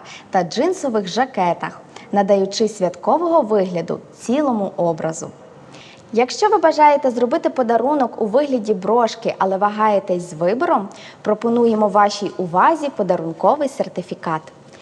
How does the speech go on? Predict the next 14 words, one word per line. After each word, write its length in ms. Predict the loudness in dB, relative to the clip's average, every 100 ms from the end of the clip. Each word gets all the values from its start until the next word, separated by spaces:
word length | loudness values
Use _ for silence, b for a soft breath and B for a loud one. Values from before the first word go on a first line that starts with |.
| B B B B
Вони 240 | 0 2 2
є 140 | 2
номіналом 720 | 2 0 0 0 0 -2 -2
на 120 | -4 -2
п'ятсот, 680 | 2 2 2 -2 4 4 4 -4 -20 -20 -8 0
тисячу, 680 | 0 0 -2 -2 -2 -2 -4 -10
дві, 460 | -4 -2 -2 -4 -6 -12 B B
п'ять 500 | -2 4 4 2 -4 -20 -4
та 200 | 2 2 2
десять 440 | 2 2 2 -4 0
тисяч 420 | -2 0 -4 -4
гривень. 400 | -4 -2 -2 -6 -12 -20 B B B -2
Такий 360 | -2 0 -2
подарунок 600 | 2 2 4 2 0 -2